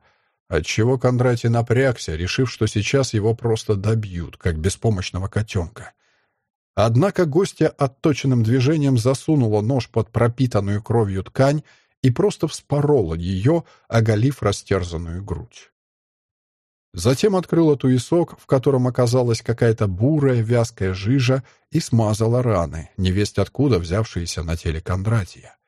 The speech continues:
Сам он, глядя на раны, решил, что его просто исполосовали ножами в каком-то бою или поглумились, пока он находился без памяти.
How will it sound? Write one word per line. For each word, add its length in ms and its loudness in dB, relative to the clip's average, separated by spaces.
Сам 400 2
он, 180 -4
глядя 460 0
на 160 0
раны, 340 -2
решил, 380 -2
что 180 -2
его 180 2
просто 520 -2
исполосовали 920 0
ножами 500 0
в 80 -12
каком-то 440 -4
бою 460 -2
или 180 0
поглумились, 720 2
пока 320 -2
он 200 -2
находился 600 -2
без 180 -4
памяти. 560 -8